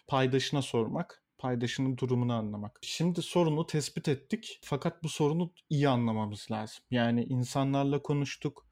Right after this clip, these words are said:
e, onların fikirlerini aldık, e, mevcut durumlarını öğrendik ama bu da yetmiyor. O sorunun, e, tarihsel bağlamını da ortaya çıkarmak, büyük resimde yani,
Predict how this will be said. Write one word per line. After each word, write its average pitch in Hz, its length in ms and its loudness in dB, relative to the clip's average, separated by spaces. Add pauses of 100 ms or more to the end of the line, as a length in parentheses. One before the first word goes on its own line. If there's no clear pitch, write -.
(440)
e, 123 60 -2
onların 131 400 2
fikirlerini 131 800 0
aldık, 127 640 -2
e, - 40 -8
mevcut 123 720 0
durumlarını 131 560 2
öğrendik 127 540 2
ama 139 260 0
bu 143 100 2
da 135 80 8
yetmiyor. 131 640 -2
O 165 120 4
sorunun, 185 760 2
e, 131 320 2
tarihsel 139 640 0
bağlamını 139 500 2
da 143 80 4
ortaya 123 320 2
çıkarmak, 113 680 -2
büyük 135 400 0
resimde 117 440 0
yani, 117 600 0